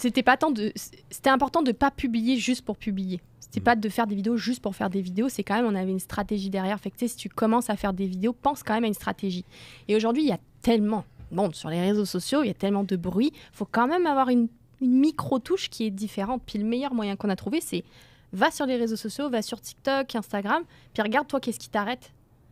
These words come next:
Speaker 1: Sur quelle vidéo tu t'arrêtes pour, et pourquoi tu t'es arrêté ? Ah, parce que la personne a fait ça. Boum. Donc il y a eu quelque chose qui t'a accroché. Bah, nous, on a fait la même chose. On dit, ah ok, mais ça prend quelque chose pour accrocher les gens en fait.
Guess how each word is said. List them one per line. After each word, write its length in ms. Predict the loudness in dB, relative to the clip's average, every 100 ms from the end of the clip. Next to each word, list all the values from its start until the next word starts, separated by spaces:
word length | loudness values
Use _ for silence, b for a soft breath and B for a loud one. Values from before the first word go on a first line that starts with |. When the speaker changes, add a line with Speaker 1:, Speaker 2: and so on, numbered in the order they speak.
| -12
Speaker 1:
Sur 220 | -8 -6
quelle 180 | -4 -4
vidéo 280 | -4 -4 -6
tu 120 | -4
t'arrêtes 340 | -4 -4 -6 -4
pour, 140 | -4 -4
et 60 |
pourquoi 340 | -4 -4 -2 -2
tu 120 | -2
t'es 100 | -4
arrêté ? 400 | -2 -4 -4 -6 b b b
Ah, 140 | 0 2
parce 160 | 0
que 80 | -2
la 60 | -2
personne 260 | -4 -4
a 100 | -4
fait 120 | -4 -6
ça. 180 | -8 -10 -10
Boum. 320 | -4 0 0 -4 -6
Donc 260 | -2 -2 2
il 40 |
y 20 |
a 60 | 2
eu 100 | 2
quelque 180 | 0 -2
chose 140 | -2 -4
qui 140 | -6
t'a 140 | -6 -2
accroché. 560 | -4 -4 -6 -2 -4 b b b -4
Bah, 100 | -2
nous, 80 |
on 80 | 0
a 60 | -2
fait 140 | -2
la 40 | -2
même 80 | -2
chose. 200 | -4 -4
On 20 |
dit, 160 | -4 -6 -10 -4
ah 180 | -2 -2
ok, 180 | -2 -4
mais 80 |
ça 140 | -4 -6
prend 180 | -4 -2
quelque 160 | -2
chose 140 | -4 -4
pour 140 | -4
accrocher 420 | -6 0 0 2 0
les 140 | 0 -2
gens 140 | -2
en 80 | -6
fait. 160 | -12